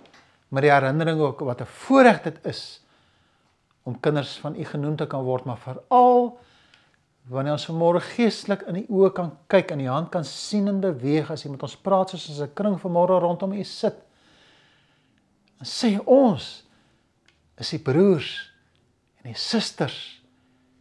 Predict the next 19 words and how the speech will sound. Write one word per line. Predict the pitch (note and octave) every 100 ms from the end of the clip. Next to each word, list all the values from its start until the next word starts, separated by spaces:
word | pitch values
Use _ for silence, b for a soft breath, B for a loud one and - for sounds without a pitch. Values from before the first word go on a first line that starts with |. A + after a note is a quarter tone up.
| _
die | - G#2+
moeders | B2 G#3 G3+ - - - - _ _ _ _ _ -
en |
die | A2+
vaders, | - G#3+ A3 G#3+ F#3 B2 - - - _ _ _ _ _ _
en | A#2
die | C3
ooms | B3 A3+ D#3 - - - - - _ _ _ _ _ -
en |
die | C#3+ C#3+
tannies | A3+ A#3 G#3+ D3+ -
en |
die | D3 B2+
vreemdeling | G3 A3 G#3+ G#3 G#3
daar | F#3+ F#3+
buite | D#3 D#3+ G3 G#3
wat | F#3 F3+
ingetrek | G#3 - - F#3 F#3 F3 -
word. | D#3+ A2+